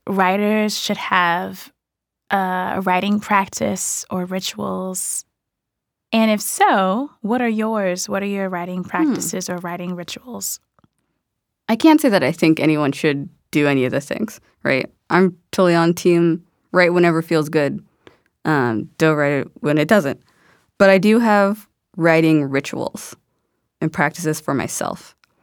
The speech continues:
Speaker 2: So I'll pull an oracle card or tarot card if I know I need to connect back to the parts of me that, like, that are all the creative parts of me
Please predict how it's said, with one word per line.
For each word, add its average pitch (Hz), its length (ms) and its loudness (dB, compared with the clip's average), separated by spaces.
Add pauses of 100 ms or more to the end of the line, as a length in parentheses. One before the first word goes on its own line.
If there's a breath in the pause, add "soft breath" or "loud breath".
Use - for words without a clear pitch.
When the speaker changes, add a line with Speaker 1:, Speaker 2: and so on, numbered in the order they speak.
(240)
Speaker 2:
So - 140 -2
I'll 175 120 4
pull 190 300 2
an 160 140 0
oracle 151 340 -2
card 151 360 -2
or 143 100 -4
tarot 139 360 -4
card 175 400 -2 (420)
if 170 160 0
I 156 80 4
know 143 160 4
I 147 60 2
need 147 200 2
to 151 100 0
connect 151 320 -2
back 139 240 -4
to 139 220 -6
the 127 340 -6
parts 135 200 -6
of - 40 -4
me 131 100 -2
that, 113 180 -6
like, - 260 -12 (800)
that 160 120 2
are 147 60 2
all 131 120 2
the 156 100 -2
creative 202 300 0
parts 233 260 0
of 233 100 -2
me 247 220 2